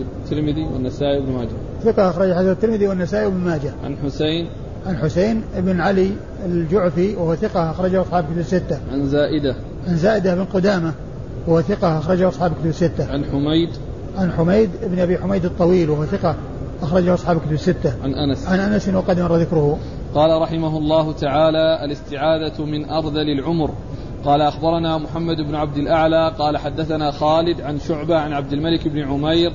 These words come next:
Speaker 1: قال: سمعت مصعب بن سعد عن أبيه رضي الله عنه أنه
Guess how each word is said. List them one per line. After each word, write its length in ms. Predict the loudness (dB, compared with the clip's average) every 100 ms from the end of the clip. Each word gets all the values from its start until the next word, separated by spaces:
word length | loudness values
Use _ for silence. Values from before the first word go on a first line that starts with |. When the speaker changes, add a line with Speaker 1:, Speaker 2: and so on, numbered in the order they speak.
| 0
Speaker 1:
قال: 240 | 0 0
سمعت 380 | -2 -2 -2 -2
مصعب 340 | -4 -2 0
بن 260 | 0 0 -2
سعد 440 | 0 0 2 2 0 -8 -10 -10 -10 -6
عن 180 | -2 0
أبيه 580 | 0 2 2 2 -2 -2
رضي 300 | -2 0 2
الله 380 | 2 2 0 -2
عنه 280 | -2 -2
أنه 400 | -4 -4 -2 -4